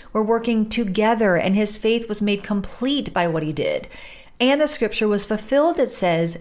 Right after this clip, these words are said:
"Abraham believed God, and it was credited to him as righteousness, and he was called God's friend." You see that a person is considered righteous by what they do and not by faith alone.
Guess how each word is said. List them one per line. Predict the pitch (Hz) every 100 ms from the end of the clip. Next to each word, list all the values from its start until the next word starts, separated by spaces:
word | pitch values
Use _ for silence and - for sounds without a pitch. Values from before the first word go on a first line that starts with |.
| -
"Abraham | 247 254 269 254 208
believed | 208 202 196 -
God, | 175 180 214 247 - - - -
and | 214 220
it |
was | 208 202
credited | - 269 277 277 277
to | 269
him | 240 208 202
as | - 190 196
righteousness, | 185 185 180 170 - - 170 - - - - -
and | 208
he | 190 214 269 285
was | 302 294
called | - 220 196 190 170
God's | 185 175 175 170 - -
friend." | - 214 185 139 156 - - - - - -
You | 226
see | - 269
that | 285
a | 302
person | - 220 214 214
is | 208
considered | 214 190 190 185 170
righteous | 180 185 220 220
by | 214
what | 202 208 202
they | 220
do | 190 220 254 190 165 165
and | 190 190 190
not | 190 202 240
by | 220 233
faith | 233 185 180 -
alone. | 185 202 190 147 160